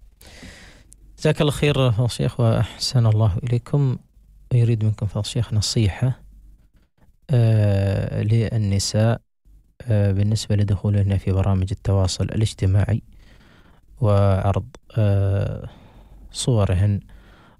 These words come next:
والبعض، آه، يقول تفتح، آه، بث مباشر في بعض البرامج،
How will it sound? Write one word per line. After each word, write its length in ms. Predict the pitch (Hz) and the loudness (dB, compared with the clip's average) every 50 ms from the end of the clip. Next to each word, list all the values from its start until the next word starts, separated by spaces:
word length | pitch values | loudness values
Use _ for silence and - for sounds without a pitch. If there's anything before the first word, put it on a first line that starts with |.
| _ _ | _ _
والبعض، 480 | - 107 104 101 95 98 98 - - - - - - - | 0 0 2 2 2 0 -2 -2 -4 -8 -16 -20 -10 -4
آه، 140 | 120 107 104 | -2 0 2
يقول 360 | 104 104 104 - - 110 101 | 2 0 0 0 -2 -2 -2
تفتح، 760 | - - - 117 - - - - - 101 - - - - - - - - - _ _ - | -2 -2 -2 -4 -4 -4 -6 -4 -4 -4 -4 -6 -12 -20 -20 -20 -20 -20 -20 _ _ -2
آه، 180 | 117 110 104 | 0 0 0
بث 200 | 101 101 110 107 - - | 0 0 -2 -2 -2 -2
مباشر 420 | - 101 104 101 107 104 - - 104 | -2 -2 0 2 0 0 0 -2 -4
في 140 | - - 107 | -4 -4 -4
بعض 220 | 104 98 98 - | -2 -2 -2 -2
البرامج، 520 | 101 98 98 101 98 101 98 95 110 151 | -4 -2 -2 0 0 2 2 2 0 0